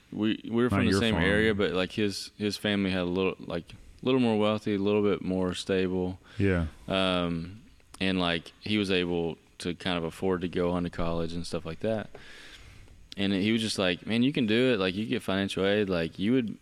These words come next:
Speaker 1: you would do fine," you know, all that kinda stuff. He was kinda like a life coach in some ways, just a really great friend.
Speaker 2: Mm-hmm.
Speaker 1: And, uh,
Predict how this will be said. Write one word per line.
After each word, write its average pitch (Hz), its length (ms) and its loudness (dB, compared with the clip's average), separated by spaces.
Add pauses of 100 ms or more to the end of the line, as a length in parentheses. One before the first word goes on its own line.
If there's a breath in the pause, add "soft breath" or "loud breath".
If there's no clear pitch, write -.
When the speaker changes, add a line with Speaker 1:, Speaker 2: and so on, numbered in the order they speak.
(120)
Speaker 1:
you 90 140 -2
would 120 100 0
do 127 80 2
fine," 110 380 -2
you 107 40 0
know, 101 80 0
all 104 60 0
that 95 100 -4
kinda 101 160 -4
stuff. 104 320 -2
He 107 100 0
was 117 120 0
kinda 107 220 -2
like 90 120 -2
a 85 60 0
life 85 240 0
coach 90 280 -4
in 87 60 -6
some 101 220 -2
ways, 87 240 -2
just 95 160 -10
a 92 60 -4
really 87 180 0
great 85 200 -6
friend. 101 360 -8 (200 loud breath)
Speaker 2:
Mm-hmm. 98 360 2 (260)
Speaker 1:
And, 95 240 -2
uh, 87 280 0